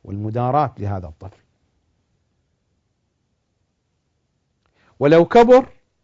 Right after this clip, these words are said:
أيضا يحتاج إلى رعاية من الوالدين، رعاية من الأسرة، رعاية من المجتمع، هناك نظام.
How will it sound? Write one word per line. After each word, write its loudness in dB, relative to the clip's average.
أيضا -2
يحتاج -6
إلى -2
رعاية -4
من -6
الوالدين، -4
رعاية -2
من -8
الأسرة، -4
رعاية -2
من -8
المجتمع، -8
هناك -6
نظام. -2